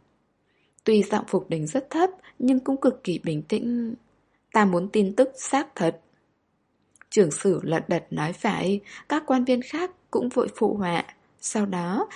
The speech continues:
chia nhau phái người đi đốc thúc trinh sát và quan dịch. Đang bận bù đầu, thì ngoài cửa có người chạy vào. Chính là La Tiểu Nghĩa. Nửa đêm nhận được tin chạy tới, thì hắn vẫn chưa tỉnh rượu,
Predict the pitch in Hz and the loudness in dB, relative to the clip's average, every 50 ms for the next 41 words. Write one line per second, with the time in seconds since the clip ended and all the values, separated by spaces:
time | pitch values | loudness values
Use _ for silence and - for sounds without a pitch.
0 | - _ - - - 277 269 269 254 254 247 247 240 247 - - 240 208 175 185 | -20 _ -4 0 2 2 4 4 2 2 0 0 -2 -4 -6 -6 -6 -4 -4 -4
1 | 220 226 220 185 160 156 156 - 190 190 190 - 262 277 - - 370 381 - - | -4 -2 0 0 0 0 -2 -4 -4 -4 -2 -2 -4 -2 -2 -4 -4 -4 -4 -2
2 | 233 208 202 - - 349 - 370 - - - 180 - - 180 180 180 180 - - | -2 -2 -2 -2 -2 -4 -4 -4 -4 -6 -8 -8 -6 -6 -6 -6 -6 -2 2 2
3 | 185 175 180 - - _ _ _ _ _ _ _ _ - _ - - _ _ - | 2 2 2 -2 -18 _ _ _ _ _ _ _ _ -20 _ -20 -20 _ _ 0
4 | 214 214 208 190 190 190 - - 175 170 165 156 175 - 160 156 160 160 156 156 | 2 2 2 2 0 0 -2 -2 -2 -4 -4 -2 -2 -2 0 2 2 2 0 -2
5 | - - - - - 254 233 233 220 220 214 - 214 208 180 156 - - - 262 | -6 -10 -10 -4 -2 -2 0 0 -2 -2 -2 -2 -2 0 0 -2 -2 -4 -4 -2
6 | 294 294 214 170 - - 196 - - - - 165 160 160 156 151 151 156 - - | 0 0 0 -2 -2 -2 -4 -4 -4 -6 -6 -6 -4 -2 -2 -2 -4 -6 -8 -16
7 | - _ _ - - 214 190 175 202 294 320 285 233 185 170 165 180 190 190 196 | -20 _ _ -4 0 0 2 2 2 0 0 0 0 0 -2 -2 -4 -4 -4 -4
8 | - - 180 160 151 160 180 208 - - 302 381 392 - - - - - _ - | -2 0 0 2 2 0 -2 -2 -2 -2 -2 -4 -4 -8 -12 -20 -20 -8 _ 2
9 | 247 233 220 220 254 262 254 240 233 - - 202 175 165 - _ - 196 190 185 | 4 4 4 2 2 2 2 0 0 -2 -4 -4 -4 -4 -4 _ -4 -2 -2 -2
10 | 190 - - - - - - - 180 175 170 180 247 370 440 - - - _ - | -4 -4 -4 -4 -4 -4 -2 -2 0 0 2 2 2 2 0 0 -4 -20 _ -2
11 | - 247 226 220 214 220 214 214 220 269 262 262 - - 269 262 - 208 196 160 | 0 2 2 0 0 -2 -2 -2 0 0 -2 -2 -2 -2 -2 0 2 2 0 0
12 | 151 - - 175 175 175 175 - - | 0 -4 -2 0 2 2 2 2 -2